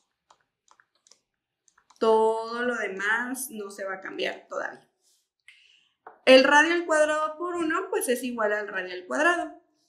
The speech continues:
Pero vámonos primero a ver cómo están las opciones. El radio al cuadrado, bueno, por aquí ya sabemos que esa es la respuesta correcta, pero el radio al cuadrado está igualada a una cantidad, ¿no?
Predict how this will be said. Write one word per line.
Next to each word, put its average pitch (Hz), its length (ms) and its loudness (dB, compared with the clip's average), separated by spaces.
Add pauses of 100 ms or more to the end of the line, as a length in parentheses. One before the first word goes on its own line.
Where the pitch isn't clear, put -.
(140)
Pero 302 200 8
vámonos 359 540 2
primero 262 580 -2
a 247 140 4
ver 226 260 -2
cómo 247 220 -8
están 220 320 -4
las 202 180 -10
opciones. 233 680 -6 (600)
El 233 200 8
radio 240 360 8
al 311 120 -2
cuadrado, 330 720 0 (380)
bueno, 220 280 0
por 208 120 -2
aquí 285 240 -2
ya 285 100 2
sabemos 277 360 2
que 226 160 8
esa 226 180 2
es 262 60 2
la 240 140 2
respuesta 214 460 -6
correcta, 277 460 -2
pero 254 160 2
el 214 80 -4
radio 220 220 -4
al 240 100 -8
cuadrado 294 560 -2
está 240 280 -8
igualada 220 520 0
a 208 60 -6
una 202 260 -12
cantidad, 202 500 -10
¿no? - 340 -10